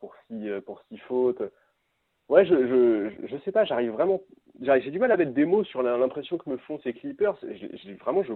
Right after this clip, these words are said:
je comprends pas, euh, je, je, je comprends pas, enfin, je, ouais, vraiment, j'ai, j'ai l'impression que ils, peut-être qu'ils prennent les matchs, euh, un peu, enfin, les, leurs adversaires un peu trop de haut, ou,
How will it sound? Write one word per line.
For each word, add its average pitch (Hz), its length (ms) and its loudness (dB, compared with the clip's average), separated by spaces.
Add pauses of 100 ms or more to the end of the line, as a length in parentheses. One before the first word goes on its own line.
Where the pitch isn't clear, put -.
(140)
je 104 100 -14
comprends 160 320 -6
pas, 156 380 0
euh, 98 120 -10 (680)
je, 120 160 -4
je, 117 140 -6
je 104 40 -10
comprends 160 240 -2
pas, 147 80 -2 (160)
enfin, 107 220 2
je, 101 180 -6 (240)
ouais, 131 200 4
vraiment, 123 280 2
j'ai, 104 160 -6
j'ai 113 80 -2
l'impression 135 380 -2
que 117 320 0
ils, 104 480 -12 (240)
peut-être - 320 -4
qu'ils - 120 -20
prennent 135 320 -2
les 127 100 -2
matchs, 123 460 -2
euh, 110 220 -4
un 110 40 -8 (100)
peu, 120 120 -12 (140)
enfin, 117 120 -8
les, 113 80 -2
leurs 113 340 2
adversaires 120 400 -4
un 117 60 -2
peu 127 120 -10
trop 127 240 -8
de 123 120 -4
haut, 123 60 -4 (440)
ou, 117 120 -8